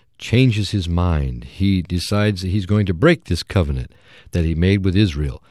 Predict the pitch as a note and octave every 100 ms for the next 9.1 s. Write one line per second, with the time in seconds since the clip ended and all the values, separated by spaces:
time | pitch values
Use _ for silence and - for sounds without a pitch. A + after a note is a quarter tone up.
0 | _ - - E2 G#2+ A2+ G2 A2 - _
1 | - _ _ _ - G2+ D2+ F#3+ D#3+ E2
2 | - F2 D#2+ F2+ C#2 B1 - _ _ _
3 | _ D#2+ D2 F#2+ G#2+ G2+ F#2+ E2+ E2+ D#2+
4 | - _ - - - A2 - F#2+ - F2+
5 | E2 G#2 - _ _ _ - G#2 G#2+ G#2+
6 | - - - F3+ F3 C3+ - - D3 -
7 | - B2 A#2 - - - - - - -
8 | - - - D3 A#2+ - - F3+ - A#2
9 | F#2+